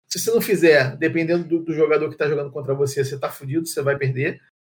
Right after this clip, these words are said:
É, tipo, matar monstro. Se você deixar o cara matar muito monstro, cada monstro dá cinco pontos. Então a coisa vai muito f-, pra frente. Mas,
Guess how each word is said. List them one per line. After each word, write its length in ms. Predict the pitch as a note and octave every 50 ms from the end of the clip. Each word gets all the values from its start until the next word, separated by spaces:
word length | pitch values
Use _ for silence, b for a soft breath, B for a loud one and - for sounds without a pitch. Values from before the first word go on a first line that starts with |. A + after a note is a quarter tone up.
| _ _ _ _ _
É, 680 | - C#3+ C#3+ D3 C#3+ C#3+ C#3 C#3 C#3 C#3 C3+ C3+ C3 B2+
tipo, 380 | B2+ - F3 C#3+ B2 D3 D3 C#3
matar 340 | C3+ C#3+ C#3 C#3 C#3+ C#3 C#3
monstro. 400 | C#3 C#3 D3 D3+ D3 C3 C3 -
Se 60 | C#3+
você 180 | C3+ B2+ -
deixar 200 | D3+ C#3+ - E3
o 40 | D3
cara 160 | - D#3 D3+
matar 240 | D3 C#3+ C#3+ - D3+
muito 240 | D3+ D#3 D#3 - F3
monstro, 380 | D#3+ D#3 E3+ F3+ G3 F#3+ - -
cada 160 | G3 F#3+ F3+
monstro 320 | E3 E3+ F#3 F3+ - -
dá 40 | G3
cinco 260 | F#3 - G#3 F#3+ - _
pontos. 300 | - D#3+ D#3+ D#3+ D3+ C3+
Então 180 | - - D3 D3
a 80 | D3 C#3+
coisa 220 | - D#3 D3 D#3 D3+ C#3+ C#3+ C#3 _ _
vai 200 | - C#3+ C#3+ C#3+
muito 180 | C#3 D3+ C#3+ -
f-, 140 | - - - _ _ _
pra 120 | - C#3+ -
frente. 420 | - - - B2 A#2+ A#2+ B2 - b b b _ _ _ _ _ _ _ _ _ _
Mas, 1040 | C#3+ D3+ D#3 E3 E3+ F3 E3+ E3 E3 D#3+ D#3 D3 C3+ C3 B2+ C3 - - - -